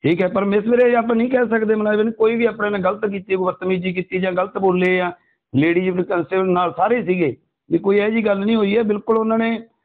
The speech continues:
ਜਿਵੇਂ ਅਸੀਂ ਚੱਲੇ ਉਵੇਂ ਚੱਲੇ ਆ, ਠੀਕ ਹੈ, ਕੋਈ ਇਹੋ ਜਿਹੀ ਗੱਲ ਨਹੀਂ ਹੋਈ ਹੈ। ਮਿਲਿਆ ਕੱਖ ਵੀ ਨਹੀਂ ਉਹਨਾਂ ਨੂੰ ਕਿਸੇ ਚੀਜ਼ ਦਾ ਵੀ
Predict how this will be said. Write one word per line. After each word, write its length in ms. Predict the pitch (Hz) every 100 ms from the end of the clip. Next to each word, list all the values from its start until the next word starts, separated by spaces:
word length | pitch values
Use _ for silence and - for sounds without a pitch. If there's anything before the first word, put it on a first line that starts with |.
| _ _ -
ਜਿਵੇਂ 340 | 156 202 214
ਅਸੀਂ 200 | 190 208
ਚੱਲੇ 160 | 214 220
ਉਵੇਂ 220 | 214 208
ਚੱਲੇ 380 | 180 165 143 120
ਆ, 40 | - _ _ -
ਠੀਕ 180 | 131 165
ਹੈ, 80 | 190
ਕੋਈ 280 | 185 180 185
ਇਹੋ 120 | 190
ਜਿਹੀ 160 | 190 190
ਗੱਲ 160 | 180
ਨਹੀਂ 100 | 180
ਹੋਈ 240 | 180 190 202
ਹੈ। 120 | 202
ਮਿਲਿਆ 280 | 180 180 196
ਕੱਖ 300 | 196 - 185
ਵੀ 140 | 202
ਨਹੀਂ 100 | 214
ਉਹਨਾਂ 220 | 214 220
ਨੂੰ 120 | 214
ਕਿਸੇ 140 | 208 180
ਚੀਜ਼ 280 | 196 196 190
ਦਾ 80 |
ਵੀ 200 | 196 196